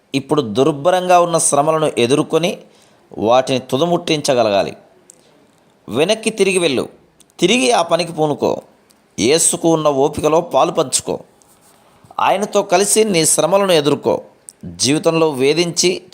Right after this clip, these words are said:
చిరాకు పెట్టే విషయాలన్నీ అంతంలో గొప్ప ఫలితాలనిస్తాయి.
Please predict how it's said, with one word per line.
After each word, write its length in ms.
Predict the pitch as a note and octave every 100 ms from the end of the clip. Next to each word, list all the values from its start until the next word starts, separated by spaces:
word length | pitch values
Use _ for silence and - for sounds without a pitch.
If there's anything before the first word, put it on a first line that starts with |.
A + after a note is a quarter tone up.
| C#3
చిరాకు 320 | G3 F3 G3+
పెట్టే 280 | F#3+ - E3+
విషయాలన్నీ 800 | D3+ D#3 E3+ E3 G3 F#3 G3 - _ _ _ _ _ _ _ _ _ _ _ _ _ -
అంతంలో 540 | D3+ - E3+ E3+ D#3+
గొప్ప 440 | C3+ G#2+ A#2+ -
ఫలితాలనిస్తాయి. 840 | E3+ D3 C#3+ C3 A#2+ A2+ - F2